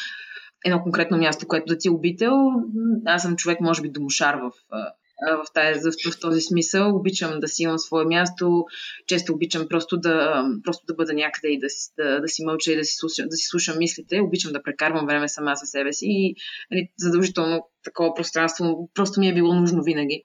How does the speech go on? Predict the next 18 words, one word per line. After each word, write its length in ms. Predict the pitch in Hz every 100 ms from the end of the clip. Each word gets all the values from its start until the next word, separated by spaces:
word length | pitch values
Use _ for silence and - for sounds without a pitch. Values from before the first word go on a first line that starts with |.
| -
А, 460 | - - 175 175 175 -
така 240 | - 220
че 300 | 220 226 220 180
на, 140 | 208
а, 280 | 185 190 185 -
конкретното 460 | 208 202 202 202
място 300 | 196 175 175 165
просто, 340 | 160 - 165 -
просто 260 | 196 -
беше 240 | 165 160 165
моето. 460 | 160 151 151 156 - -
А, 280 | 165 160 160 160 160 175
може 220 | 196 196
би 60 |
не 120 | 202 202
е 40 |
било 260 | 190 185 180
някакси 580 | 185 180 - - 185